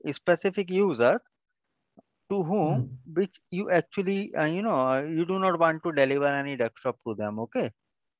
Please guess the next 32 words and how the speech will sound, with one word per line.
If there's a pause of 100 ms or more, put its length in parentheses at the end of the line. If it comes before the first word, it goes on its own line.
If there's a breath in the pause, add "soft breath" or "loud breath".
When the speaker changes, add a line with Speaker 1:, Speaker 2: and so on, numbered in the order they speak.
(340 soft breath)
Speaker 1:
So
in
Speaker 2:
Hmm.
Speaker 1:
that
case,
what
you
will
select, (400)
you
will
select, (260)
uh, (420)
few
applications
only,
like (120)
when
users, (460)
uh,
get
login
to
the, (280)
uh, (640)
our (160)
storefront
server. (140)
Okay. (520 loud breath)
So
after
that,